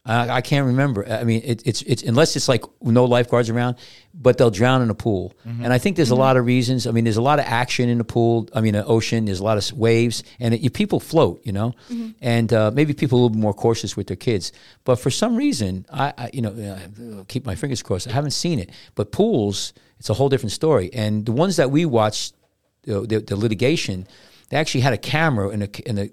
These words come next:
Speaker 1: lifeguard was sitting there, and, um, uh, she was looking this way, and way in the corner to her left, a little kid got in and went under.
Speaker 3: Mm-hmm.
Speaker 1: Then there was another one, an old guy, you know, again, had a seizure,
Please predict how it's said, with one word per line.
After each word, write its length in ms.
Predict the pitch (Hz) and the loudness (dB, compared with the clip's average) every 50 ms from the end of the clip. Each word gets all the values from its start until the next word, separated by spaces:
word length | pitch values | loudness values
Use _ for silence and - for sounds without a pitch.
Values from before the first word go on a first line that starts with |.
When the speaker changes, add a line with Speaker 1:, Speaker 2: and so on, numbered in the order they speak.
| _ - | _ -2
Speaker 1:
lifeguard 360 | 127 147 156 - - 143 123 | -2 0 0 2 2 2 4
was 140 | 117 104 - | 4 2 0
sitting 260 | - 185 175 139 120 | 0 0 0 0 -2
there, 260 | 104 95 90 90 92 - _ - _ - _ _ _ | -4 -4 -4 -6 -8 -10 _ -20 _ -20 _ _ _
and, 560 | 120 113 110 107 110 110 104 101 104 - - - | -4 -2 -2 0 0 -2 -2 -4 -4 -6 -8 -6
um, 400 | 113 101 98 101 101 98 98 92 - _ - | -6 -4 -4 -4 -4 -6 -6 -10 -12 _ -16
uh, 100 | 131 113 98 95 92 127 139 - | -14 -14 -14 -14 -16 -16 -14 -10
she 520 | - - - 151 147 143 139 135 127 117 - | -8 -4 0 0 0 2 2 0 -2 -2 -2
was 240 | 120 107 - - | -4 -4 -4 -6
looking 400 | 156 160 139 175 170 185 160 143 | -4 -2 0 0 0 0 -2 0
this 180 | 143 147 - - | 0 -2 -2 0
way, 280 | - 107 98 98 95 - | 0 0 0 0 -2 -4
and 280 | - 110 98 104 104 147 | -6 -6 -6 -6 -6 -4
way 260 | 180 202 202 208 202 | -2 0 2 2 2
in 80 | 196 180 | 2 0
the 80 | 151 | 0
corner 400 | 143 - - 160 156 143 120 98 | -2 -2 -2 0 0 2 0 -2
to 160 | 92 - - 110 | -4 -6 -6 -4
her 320 | 104 117 113 110 104 - - | -2 -2 -2 -2 -4 -6 -10
left, 500 | - 151 127 139 107 - - - - - - - - - _ _ _ - | -6 0 0 2 2 0 -4 -10 -16 -18 -20 -20 -20 -20 _ _ _ -4
a 80 | - 113 | 0 2
little 220 | 123 143 143 131 | 4 4 4 4
kid 280 | - - - 160 139 110 | 2 2 2 2 2 2
got 200 | 113 107 104 101 | 2 0 0 0
in 320 | 101 98 98 98 101 - - _ _ - | 0 -2 -2 -4 -6 -10 -14 _ _ -8
and 240 | - 117 107 107 110 | -4 -2 0 0 0
went 140 | 113 113 | 0 0
under. 340 | 113 104 90 87 - - - _ _ _ | 0 0 -2 -6 -12 -16 -20 _ _ _
Speaker 3:
Mm-hmm. 140 | - - 214 | -14 -6 -2
Speaker 1:
Then 120 | 123 127 135 | 0 2 4
there 60 | 135 | 4
was 100 | 117 107 | 4 4
another 280 | 123 127 165 185 170 139 | 4 4 4 4 6 4
one, 220 | 110 107 107 107 | 4 4 2 2
an 60 | 110 120 | 4 4
old 180 | 123 135 110 | 4 4 4
guy, 300 | 107 95 87 87 90 98 - _ _ _ _ - | 2 -2 -6 -6 -8 -14 -20 _ _ _ _ -8
you 80 | 120 | -6
know, 140 | 107 104 107 | -4 -4 -2
again, 300 | - 117 117 147 131 98 | -2 -2 0 0 0 0
had 140 | 85 113 107 | 0 0 0
a 40 | - | 0
seizure, 560 | - - 123 117 107 95 107 110 127 127 | 0 0 0 0 0 0 -2 -2 -2 -4